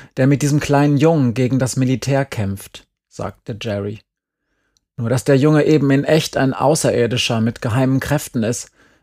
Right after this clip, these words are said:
der nur aus Versehen auf der Erde gelandet ist. Bud Spencer beschützt den Kleinen und ist dann selbst fast am Arsch. Auch wenn er sonst jeden umhauen kann, aber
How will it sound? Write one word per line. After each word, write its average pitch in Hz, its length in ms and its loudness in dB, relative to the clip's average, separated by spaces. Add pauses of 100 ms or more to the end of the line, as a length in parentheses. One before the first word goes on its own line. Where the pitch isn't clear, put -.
(100)
der 120 100 -2
nur 139 120 4
aus 139 140 4
Versehen 131 440 2
auf 117 140 -2
der 123 140 0
Erde 120 320 0
gelandet 113 400 0
ist. - 320 -8 (480)
Bud 139 160 0
Spencer 160 420 2
beschützt 151 400 -2
den 135 140 2
Kleinen 135 420 2 (260)
und 135 160 -4
ist 143 140 -4
dann 139 160 2
selbst 139 400 0
fast - 460 -6
am 123 200 -2
Arsch. 120 560 -6 (600)
Auch 104 140 -10
wenn 135 120 2
er 135 80 2
sonst 151 400 0
jeden 147 340 2
umhauen 120 600 0
kann, 117 300 0
aber 131 320 0